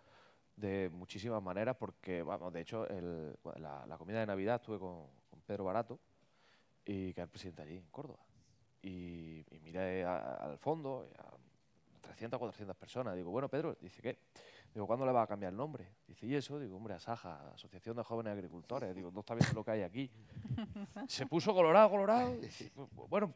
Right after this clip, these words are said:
pff, ¿y qué hacemos?". Digo, "A mí no me preguntes". <laughs> Digo, "Pues, hazlo tú, que eres el que trabaja aquí y sabes cómo, cómo se puede llegar".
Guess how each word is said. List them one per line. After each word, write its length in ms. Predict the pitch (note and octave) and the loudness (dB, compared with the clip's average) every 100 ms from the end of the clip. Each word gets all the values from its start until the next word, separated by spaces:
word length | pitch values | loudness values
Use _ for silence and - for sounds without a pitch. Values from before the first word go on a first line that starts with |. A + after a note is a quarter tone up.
| - | -6
pff, 260 | - - - - - | -12 -12 -16 -10 0
¿y 80 | C#3 | 8
qué 80 | |
hacemos?". 340 | A3+ C#3+ A2 F#2+ | 10 8 0 0
Digo, 160 | F#2+ | 0
"A 60 | F#2 | 0
mí 100 | G2+ | 2
no 100 | F3 | 0
me 100 | C#3 | 0
preguntes". 440 | F2 F#2 G3+ G3+ G#2 | 2 2 2 0 -6
<laughs> 120 | - | -2
Digo, 80 | C#3 | -4
"Pues, 200 | - F3 - - - | -2 -4 -4 -4 -2
hazlo 260 | - G#3 | 4 6
tú, 220 | - - | 6 4
que 160 | A#3+ - | 4 8
eres 140 | D#3 | 8
el 80 | D#3 | 8
que 100 | C#3+ | 4
trabaja 320 | C#3 C3 C3 | 6 8 8
aquí 300 | A2+ B2 C#3 - - - - - | 4 2 2 2 -10 -18 -18 4
y 120 | D#3 | 4
sabes 300 | C#3 D3+ E3+ | 8 12 12
cómo, 380 | - D#3+ D3 C#3+ | 10 4 4 4
cómo 180 | - D#3+ | 4 4
se 140 | C#3 | 2
puede 200 | A#2+ C#3 B2 | 2 4 8
llegar". 360 | A2+ D#3+ G2+ | 10 10 8